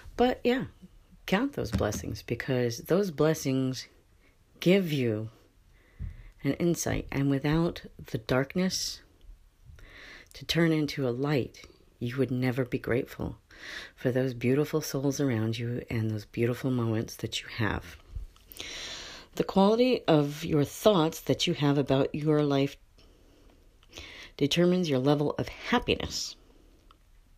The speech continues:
Think about that. If you're mired down in muck and mud and wallowing in the darkness, where's your light?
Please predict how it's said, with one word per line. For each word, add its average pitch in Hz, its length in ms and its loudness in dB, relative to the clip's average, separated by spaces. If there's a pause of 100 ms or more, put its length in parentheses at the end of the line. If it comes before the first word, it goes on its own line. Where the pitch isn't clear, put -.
(1500)
Think - 300 0
about 90 300 -2
that. 90 260 0 (2500)
If 156 180 4
you're 175 100 2
mired 151 460 4
down 123 420 2 (440)
in 117 220 2
muck 113 300 0 (500)
and 156 200 0
mud 127 380 -4 (2000)
and 143 180 6
wallowing 151 480 6
in 135 120 2
the 107 80 0
darkness, 123 800 0 (1120)
where's 156 320 4
your 147 120 2
light? 127 360 0